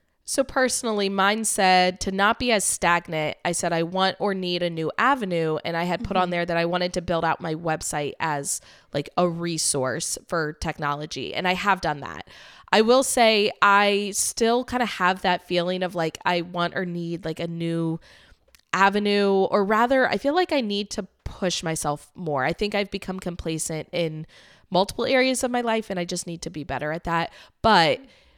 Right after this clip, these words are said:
Speaker 1: I did build out my website as a resource, which I have done that all on my own, like, building each page. Like, I don't have, like, a website designer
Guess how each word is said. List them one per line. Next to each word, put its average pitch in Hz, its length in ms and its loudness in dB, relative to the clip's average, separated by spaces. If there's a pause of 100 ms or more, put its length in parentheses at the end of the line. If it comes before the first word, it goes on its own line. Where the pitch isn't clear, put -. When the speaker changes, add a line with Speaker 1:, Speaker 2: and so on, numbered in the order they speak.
(160)
Speaker 1:
I 196 100 4
did 208 240 2
build 233 220 0
out 220 160 2
my 240 100 0
website 196 320 -2
as 196 160 -2
a 220 80 -2
resource, 156 580 -2
which 180 300 0 (340)
I 185 480 4
have 196 140 -4
done 180 160 0
that 180 160 0
all 180 160 2
on 180 100 0
my 160 200 -2
own, 170 540 -2
like, 170 440 -6
building 180 380 2
each 180 260 -8
page. 165 640 -4 (300)
Like, 160 100 -4
I 170 60 4
don't 175 160 2
have, 175 100 2
like, 175 140 0
a 165 40 0
website 147 380 0
designer 143 400 -2